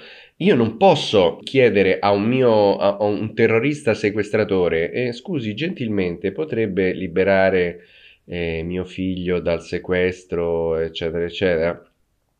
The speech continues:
Eh, ma se quello è un terrorista sequestratore, che fai? Gli mandi una gentile richiesta scritta? Ma che, <laughs>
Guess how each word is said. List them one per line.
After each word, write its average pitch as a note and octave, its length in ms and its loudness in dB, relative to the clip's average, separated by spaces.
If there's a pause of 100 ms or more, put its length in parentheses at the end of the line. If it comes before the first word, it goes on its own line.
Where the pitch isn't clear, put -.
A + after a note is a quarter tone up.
(320)
Eh, A#2+ 40 -8
ma F#2+ 160 -10
se - 140 -16
quello C3+ 200 0
è G#2+ 60 2
un G#2+ 100 -6
terrorista B2 540 -4
sequestratore, A#2 680 -4
che E2+ 120 -4
fai? D2 260 -8
Gli D2+ 80 -8
mandi F2+ 240 -4
una F2 120 -2
gentile F2+ 460 -4
richiesta F2+ 480 -6
scritta? - 480 -10
Ma F#2+ 140 -8
che, - 180 -20
<laughs> - 240 -8